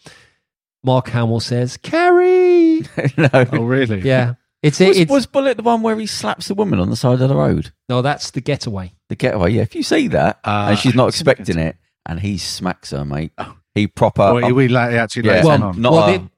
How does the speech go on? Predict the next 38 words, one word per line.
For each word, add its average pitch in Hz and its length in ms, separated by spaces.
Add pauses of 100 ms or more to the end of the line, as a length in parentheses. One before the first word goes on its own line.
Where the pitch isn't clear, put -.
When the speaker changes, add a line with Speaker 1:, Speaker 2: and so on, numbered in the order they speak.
Speaker 1:
the 147 160
other 170 180
sequence 147 540
in 123 160
that 123 260
is 117 140
actually 120 400
the, 110 340
um, 107 540
the - 80
scene 113 360
where 107 120
the 110 100
guy 110 580
sort - 220
of 110 300 (200)
nicks 120 380
the 113 100
bag. 104 500 (240)
There's 110 180
a 107 40
guy 117 340
that, 123 340
there's 117 200
a, 131 60
what 135 260
it 123 120
is, 113 200
is 113 280 (200)
they 131 120
put - 280
this 139 180
bag 127 420
of 98 160
money 110 300
in 104 80
a 104 60
locker, 104 480